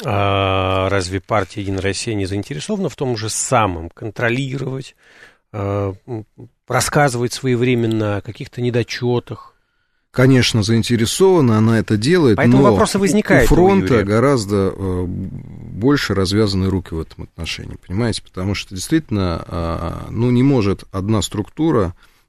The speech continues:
Speaker 2: м, и, э, выполнять свои решения, да, и контролировать за выполнением последних. Всегда контроль, э, лучше производить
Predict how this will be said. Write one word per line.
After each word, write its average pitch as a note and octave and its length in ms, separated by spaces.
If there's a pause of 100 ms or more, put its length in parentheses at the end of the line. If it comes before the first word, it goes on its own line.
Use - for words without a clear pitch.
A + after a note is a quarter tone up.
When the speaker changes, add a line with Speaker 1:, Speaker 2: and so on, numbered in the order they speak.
(160)
Speaker 2:
м, E2+ 320 (580)
и, A2 360 (300)
э, F2+ 760
выполнять A2+ 600
свои B2+ 260
решения, G#2+ 680
да, B2 320
и C3 360
контролировать A2+ 920
за F2 380
выполнением F2+ 640
последних. - 540
Всегда F3 440 (100)
контроль, B2+ 540 (120)
э, F2 300
лучше G2+ 720 (240)
производить G2+ 600